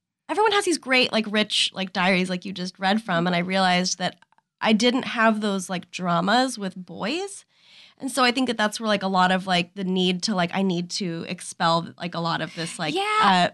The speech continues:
Speaker 1: uh, emotion. I didn't have that. And so, I don't know. I wonder if that's partially why I never felt compelled to.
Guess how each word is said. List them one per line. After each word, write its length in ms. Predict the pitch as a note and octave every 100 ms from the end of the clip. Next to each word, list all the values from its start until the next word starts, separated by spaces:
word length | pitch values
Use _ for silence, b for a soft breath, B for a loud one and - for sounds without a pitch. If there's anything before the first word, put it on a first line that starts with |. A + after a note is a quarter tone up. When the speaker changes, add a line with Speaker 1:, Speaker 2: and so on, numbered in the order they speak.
| -
Speaker 1:
uh, 40 |
emotion. 640 | G#3 G#3+ B3+ - F3+ E3+ - -
I 40 |
didn't 140 | A3+ G#3+
have 380 | G3+ G#3+ A3+
that. 320 | G3 C#3+ A#2 -
And 160 | G3
so, 520 | G3 G#3+ F3+ F3 E3+ - _ _ _ _ _ _ _ _ _ _ _ _
I 40 | A#3
don't 160 | A3+
know. 160 | G#3+ A#3
I 100 | G#3
wonder 220 | G3+ G#3
if 100 | G3
that's 180 | F#3+ F3+
partially 480 | - F#3+ F#3+ F#3+ F#3
why 400 | F3 F3 E3+ E3
I 60 | F3+
never 240 | F3+ F3
felt 240 | E3+ D#3+
compelled 400 | - F3 E3+ D#3
to. 340 | F3 F3 E3